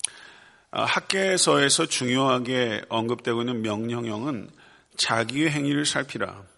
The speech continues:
그리고 기억하라, 이거예요. 이 두 가지를 올 한해 살아가면서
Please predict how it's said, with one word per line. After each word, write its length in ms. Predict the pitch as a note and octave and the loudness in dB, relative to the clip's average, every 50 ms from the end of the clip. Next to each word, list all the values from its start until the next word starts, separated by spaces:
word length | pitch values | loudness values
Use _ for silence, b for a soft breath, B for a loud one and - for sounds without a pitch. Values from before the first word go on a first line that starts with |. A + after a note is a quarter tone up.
| b b b b b b b | b b b b b b b
그리고 260 | - C3+ - A#2 A2 | -8 -4 -2 -2 -2
기억하라, 840 | - - - C3+ B2 B2 - - A#2 G#2 G2+ F#2 F#2+ - - G2+ - - | -2 -4 -2 -2 -2 -2 -2 -4 -8 -6 -6 -8 -10 -12 -16 -18 -14 -12
이거예요. 360 | - A#2+ A2+ G#2 G2 - - - - - G#2+ A#2 A#2+ - _ _ _ _ _ _ B B B B B B B - | -8 -8 -6 -6 -8 -8 -10 -14 -18 -20 -20 -20 -20 -20 _ _ _ _ _ _ B B B B B B B -4
이 160 | C3+ C#3+ C#3 | -2 -2 -2
두 180 | - C#3 C3 | -2 0 2
가지를 760 | C3 C#3 C#3+ C#3 C3 A#2 C3 B2+ A#2+ C#3 D3+ D#3 D#3 E3+ E3+ - | 4 6 6 6 6 4 0 0 0 0 0 0 -2 -4 -6 -2
올 180 | A#2 B2+ A#2+ B2 | 0 2 4 4
한해 520 | A#2+ A#2 A#2+ A#2+ A#2+ A#2+ A2+ A2 A2 - | 2 2 2 0 0 0 -2 -2 -4 -4
살아가면서 840 | C3+ - C#3 C3 C3 B2+ A#2+ A#2 A#2 A#2 - G#2+ G#2 G#2+ A#2 D3 G3 | -4 -4 -4 -2 -2 -2 -4 -4 -4 -4 -4 -4 -4 -4 -6 -8 -8